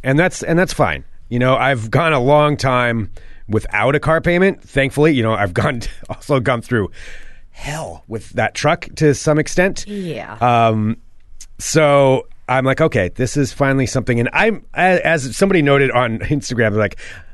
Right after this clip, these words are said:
Speaker 1: "Greg, I know you're a very frugal person, so this was probably a big deal for you." It's a very big deal for me. Um, and I don't like spending money.
Speaker 2: <laughs>
Speaker 1: Uh, so it was, uh, it was,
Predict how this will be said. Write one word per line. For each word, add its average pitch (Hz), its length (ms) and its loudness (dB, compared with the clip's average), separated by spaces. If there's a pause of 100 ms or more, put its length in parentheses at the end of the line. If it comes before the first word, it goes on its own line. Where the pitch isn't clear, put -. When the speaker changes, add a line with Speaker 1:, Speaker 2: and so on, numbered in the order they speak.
(140)
Speaker 1:
"Greg, 208 220 2
I 180 60 4
know 220 140 4
you're 240 160 4
a 143 40 0
very 175 200 4
frugal 135 460 2
person, 90 480 -4
so 107 320 0
this 113 180 -2
was 151 140 2
probably 185 280 4
a 175 60 2
big 156 240 -2
deal 135 160 2
for 120 120 -2
you." 104 180 2 (200)
It's 196 160 2
a 208 60 6
very 131 680 0
big 101 220 0
deal 87 160 -4
for 85 140 -10
me. 76 200 -14 (560)
Um, 110 320 2 (100)
and 123 180 0
I 110 240 -4 (280)
don't 135 380 0
like 101 320 -6
spending 73 480 -8
money. 69 380 -14
Speaker 2:
<laughs> - 40 -16 (260)
Speaker 1:
Uh, 98 180 0
so 117 460 2
it 123 100 0
was, 110 300 -2
uh, 95 240 -2
it 95 80 -10
was, 101 260 -6